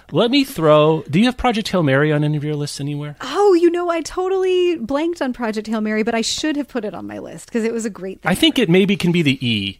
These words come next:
Speaker 1: in
Speaker 2: Yeah.
Speaker 1: our R S T and
Speaker 2: Mm-hmm.
Speaker 1: L E. I, I wondered, we didn't mention it in our pre-show, but now that I'm looking at my list, I think those five represent their front list. They're all fiction. They're all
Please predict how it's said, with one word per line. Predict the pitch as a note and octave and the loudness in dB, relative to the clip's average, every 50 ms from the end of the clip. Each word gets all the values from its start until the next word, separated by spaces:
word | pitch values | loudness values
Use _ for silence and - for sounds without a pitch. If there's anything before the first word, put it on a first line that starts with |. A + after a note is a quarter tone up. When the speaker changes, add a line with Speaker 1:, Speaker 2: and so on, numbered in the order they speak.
| _ _ - | _ _ 0
Speaker 1:
in | C#3 C3+ | 2 2
Speaker 2:
Yeah. | B2 | 2
Speaker 1:
our | A#2+ A2+ | 2 2
R | B2 A#2+ A#2 A#2 | 2 2 2 2
S | A2+ - | 2 0
T | A2 G#2+ B2+ A#2+ A2 | 0 0 0 2 2
and | G#2 G#2 | 0 0
Speaker 2:
Mm-hmm. | |
Speaker 1:
L | G2+ G2+ G2+ G2+ | -2 -4 -4 -4
E. | G#2 | -4
I, | A#2 B2 | -4 -2
I | A#2+ | 0
wondered, | C3 C#3 C#3 C#3 C3 A#2+ G#2 A#2 | 0 2 2 2 2 2 0 -2
we | B2+ | -2
didn't | C3 D3+ C#3 | 0 0 0
mention | C3 C3 B2+ - B2+ A2+ | 0 0 -2 -2 -4 -4
it | |
in | A2 G#2+ | -4 -4
our | G#2+ | -4
pre-show, | - - A#2+ - - A#2 G2+ | -4 -4 -4 -2 -2 -2 -2
but | G#2+ G#2+ | -2 -2
now | A#2 B2 B2+ | 0 0 2
that | B2 B2 A2+ | 2 2 2
I'm | A2 A2+ | 2 2
looking | A2+ G#2+ - A2+ G#2 | 0 0 -2 -4 -4
at | G#2 | -2
my | F#2+ G2+ | -4 -4
list, | G2 G2+ G#2 - - | -4 -4 -6 -6 -6
I | C3+ | -4
think | - G3+ F#3+ C#3+ - - - - _ _ _ - | 0 0 0 0 -2 -8 -18 -20 _ _ _ -16
those | A#2 G#2+ D3 D#3 F3 F3+ F3+ F3+ F3+ F#3 - - - - _ _ _ _ _ _ _ _ | -4 2 4 4 6 8 8 6 6 4 2 -2 -6 -10 _ _ _ _ _ _ _ _
five | _ - - - - C#3 C3 B2+ B2+ C3+ C#3 C#3 C#3+ D3 D3 D3+ D#3 D3 - - - - - _ _ _ _ _ _ _ | _ -20 -20 -4 0 0 2 4 4 4 4 4 2 2 0 -2 -2 -4 -8 -14 -18 -20 -20 _ _ _ _ _ _ _
represent | C3+ A#2+ B2+ C3+ C#3+ C#3+ - D3+ D3 C#3+ C3+ A2+ G#2+ A#2+ A#2+ A#2 A#2 A#2+ - - - - - _ _ | -4 0 2 2 2 2 0 -2 0 0 0 0 -2 -2 -2 -2 -2 -4 -6 -8 -12 -12 -14 _ _
their | A2+ A2+ G#2+ | -2 -2 -2
front | - - - C3 C3+ C3+ | -2 0 2 2 2 2
list. | B2+ C3 B2+ B2 - - - - - - _ _ | 2 2 2 2 2 -2 -8 -12 -16 -20 _ _
They're | A2 A2+ G#2+ A2+ | -4 0 2 4
all | A#2+ B2+ B2 | 4 2 2
fiction. | - - A#2+ A2 - - - B2 A2+ A2 A2 G#2+ G#2 G2 - _ _ _ _ _ _ _ _ _ _ - | 0 -4 -4 -4 -4 -4 -4 -2 -2 0 0 -2 -2 -4 -6 _ _ _ _ _ _ _ _ _ _ -2
They're | - A#2+ B2 A#2+ | 0 2 2 2
all | - A2+ A#2 A#2 A#2 A#2 A#2 A#2 A#2 A#2 A2+ A2 A2+ | 2 0 0 2 2 2 2 2 2 2 0 -2 -4